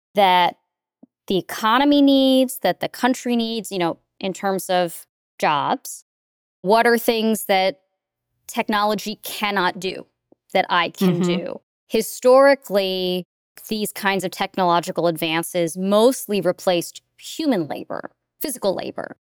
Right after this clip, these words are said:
Speaker 1: And manufacturing, for example, is much more automated than it used to be, which is both good and bad, obviously. And now we're talking about disruptions to more creative talent.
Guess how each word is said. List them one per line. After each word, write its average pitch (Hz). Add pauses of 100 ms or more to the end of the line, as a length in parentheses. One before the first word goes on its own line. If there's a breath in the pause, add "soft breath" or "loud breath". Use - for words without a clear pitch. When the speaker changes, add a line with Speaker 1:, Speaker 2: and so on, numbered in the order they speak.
(560)
Speaker 1:
And 185 (180)
manufacturing, 190
for -
example, 165
is 165
much 170
more 175
automated 160
than 170
it 156
used 147
to -
be, 73
which 175
is 220
both 185
good 185
and 170
bad, 131 (260)
obviously. - (720)
And 208 (380)
now 180
we're 285
talking 247
about 226
disruptions 233
to 240
more 233
creative 285
talent. -